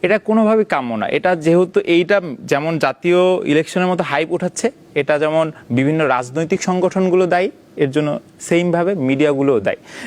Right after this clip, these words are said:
আর ডাকসুটাকে আমরা চাচ্ছি শিক্ষার্থীদের অধিকার আদায়ের প্ল্যাটফর্ম হিসেবে গড়ে তুলতে। আর বিগত সময়ে দেখেছি যে এই ডাকসু, ডাকসুকে হতে দেওয়া হতো না, ডাকসুকে হুমকি হিসেবে মনে করা হতো যারা ক্ষমতাসীন দলের জন্য।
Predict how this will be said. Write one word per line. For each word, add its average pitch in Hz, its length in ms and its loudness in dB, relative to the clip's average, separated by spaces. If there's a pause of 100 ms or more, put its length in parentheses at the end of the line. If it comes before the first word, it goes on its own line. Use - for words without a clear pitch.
আর 117 100 0
ডাকসুটাকে 190 680 -4
আমরা 196 240 0
চাচ্ছি 202 520 -4
শিক্ষার্থীদের 185 720 -2
অধিকার 160 460 2
আদায়ের 147 260 0
প্ল্যাটফর্ম 147 500 -2
হিসেবে 139 260 -2
গড়ে 107 200 0
তুলতে। 101 260 -4 (380)
আর 127 100 2
বিগত 156 300 0
সময়ে 202 320 0
দেখেছি 165 400 -2
যে 139 120 4
এই 135 200 0
ডাকসু, 170 760 0 (320)
ডাকসুকে 170 540 -2 (260)
হতে 160 400 0
দেওয়া 190 180 2
হতো 185 160 -2
না, 262 240 -2
ডাকসুকে 143 380 -6
হুমকি 175 460 0
হিসেবে 190 280 2
মনে 139 240 0
করা 123 180 0
হতো 104 220 -6 (120)
যারা 131 220 -2
ক্ষমতাসীন 175 580 -2
দলের 113 260 0
জন্য। 107 200 -4